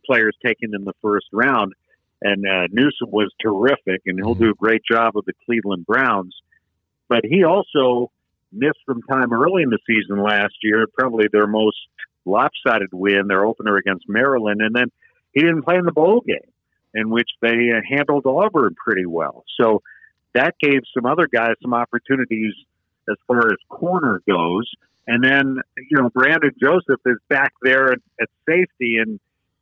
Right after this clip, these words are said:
Speaker 1: and it's, it's hard to find a guy who had a better freshman year than Brandon Joseph did last year. He was the Big Ten Freshman of the Year and, uh, and earned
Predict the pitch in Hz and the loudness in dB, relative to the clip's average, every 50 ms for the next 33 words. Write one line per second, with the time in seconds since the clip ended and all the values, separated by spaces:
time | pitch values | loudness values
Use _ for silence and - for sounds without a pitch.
0 | _ _ _ - 123 120 - _ - - - - - - 151 185 190 - 147 - | _ _ _ -8 -6 -6 -6 _ -10 -10 -10 -8 -4 -2 -2 0 0 0 -2 -2
1 | - 143 165 202 185 143 131 - 120 131 135 127 147 143 135 120 - 135 139 151 | 0 0 0 0 0 0 0 0 2 0 2 0 0 0 0 0 0 0 0 0
2 | - - _ - 147 170 165 - - 143 127 117 110 113 139 165 170 143 117 101 | -2 -4 _ -2 0 0 -2 -2 -6 -6 -6 -4 -2 0 0 2 2 0 -2 -4
3 | 98 104 123 139 143 135 123 113 98 - - 110 127 165 202 - 120 113 - _ | -2 -2 0 0 0 -2 -4 -8 -8 -6 -2 0 2 2 0 0 -4 -8 -10 _
4 | - 104 101 - 95 95 95 92 92 - _ - 110 120 127 113 123 120 117 113 | -4 -2 -2 -2 -2 -2 -2 -2 -4 -4 _ -6 -4 -4 -4 -4 -6 -8 -8 -8
5 | - - 104 101 92 - _ _ _ _ _ _ _ - 135 131 123 - 131 120 | -2 0 0 0 0 -4 _ _ _ _ _ _ _ 0 0 0 0 -2 -2 -2
6 | 117 113 - _ - 123 127 123 - - 135 120 110 104 95 101 101 98 101 101 | -2 -2 -4 _ 0 0 0 -2 -2 -2 0 0 0 0 0 0 2 2 2 2
7 | 113 131 160 151 - _ _ _ _ _ _ _ _ _ - 104 104 104 104 104 | 2 2 0 -2 -4 _ _ _ _ _ _ _ _ _ -6 -4 -2 -2 -2 0
8 | 104 104 104 104 104 101 101 98 98 95 - 113 110 104 101 98 98 - _ _ | 0 0 -2 -2 -2 0 0 0 0 0 -2 -2 -2 -2 -4 -6 -10 -14 _ _
9 | _ _ _ _ _ _ 113 113 110 113 113 107 | _ _ _ _ _ _ -8 -2 0 0 0 0